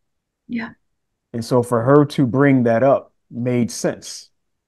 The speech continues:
Speaker 2: She knows that she lost her brother because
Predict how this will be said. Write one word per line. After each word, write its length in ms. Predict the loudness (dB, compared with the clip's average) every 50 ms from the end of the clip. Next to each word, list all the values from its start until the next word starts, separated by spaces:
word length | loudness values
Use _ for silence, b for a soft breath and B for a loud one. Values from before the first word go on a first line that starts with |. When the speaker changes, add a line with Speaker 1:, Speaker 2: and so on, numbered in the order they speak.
| _ _ _
Speaker 2:
She 260 | -14 -6 2 4 4 6
knows 360 | 8 8 8 6 4 2 0
that 160 | -2 -2 -2
she 200 | -2 -2 0 2
lost 320 | 4 6 4 4 4 2 -2
her 100 | -2 -2
brother 460 | 0 -2 -4 -4 -4 -8 -10 -10 -14 _ _ _ _ _ _ _ _ _ _ _ _ _ -8
because 680 | -8 -8 -4 -2 -2 -2 -2 -4 -6 -14 -18 -20